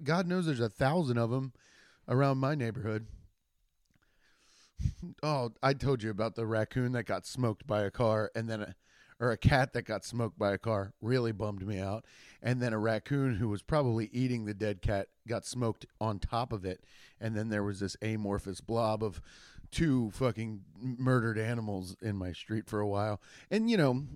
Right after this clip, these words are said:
it was in the good part of the summer when it was at its hottest. So the whole neighborhood stunk like God knows what. And we also have a,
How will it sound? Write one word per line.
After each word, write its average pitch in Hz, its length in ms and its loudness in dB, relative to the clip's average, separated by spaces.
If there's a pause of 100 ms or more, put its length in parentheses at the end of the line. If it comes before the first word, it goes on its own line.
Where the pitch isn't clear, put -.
it 208 60 2
was 196 140 4
in 160 80 6
the 139 80 4
good 127 260 6
part 117 220 8
of 101 40 -4
the 101 80 -2
summer 107 380 0
when 98 140 -2
it 107 80 -8
was 104 160 -4
at 98 120 2
its 92 140 -6
hottest. 113 640 0
So 110 260 4
the 107 100 2
whole 127 160 0
neighborhood 113 460 -2
stunk 110 400 -2
like 95 300 0 (420)
God 117 380 4
knows 95 320 -2
what. 90 260 -2 (1600)
And 185 80 0
we 202 80 4
also 214 260 6
have 143 240 8
a, 110 300 4